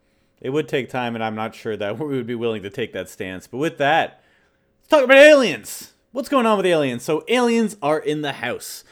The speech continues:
Rep Tim Burchett revealed, uh, to the out-, uh, House Oversight Committee that they plan to hold a hearing on unidentified aerial phenomena, commonly referred to as U A Ps, or as they used to be referred to, U F Os,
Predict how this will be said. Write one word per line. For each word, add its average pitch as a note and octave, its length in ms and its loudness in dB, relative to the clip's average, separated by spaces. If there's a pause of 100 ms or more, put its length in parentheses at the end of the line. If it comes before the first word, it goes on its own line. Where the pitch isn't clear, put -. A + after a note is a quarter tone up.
(140)
Rep A3+ 280 -2 (180)
Tim F3 220 -10
Burchett D#3 440 -4
revealed, C#3+ 520 -2
uh, A2 280 -4
to D3+ 200 -8
the A2 160 -6
out-, A#2+ 260 -6
uh, G2+ 320 -8
House C3+ 280 -8
Oversight A2+ 380 -8
Committee G3+ 480 -4 (160)
that A#2 240 -6
they D3 160 -2
plan D3 260 -10
to B2+ 80 -8
hold D3 260 -6
a C#3 40 -4
hearing D#3+ 420 -8
on C3+ 300 -8
unidentified D#3+ 840 -6
aerial C3 360 -4
phenomena, A2+ 640 -10
commonly G3+ 400 -8
referred C3+ 400 -8
to C3 160 -12
as G#2 260 -10
U C#3 340 -6
A B2 200 -6
Ps, F#3 520 -12 (220)
or B2 220 -6
as A#2 140 -6
they A2+ 100 -10
used C3 200 -8
to - 40 -20
be B2+ 100 -10
referred A2+ 360 -10
to, A2 160 -10
U G#2+ 340 -12
F E2+ 260 -12
Os, A2 440 -10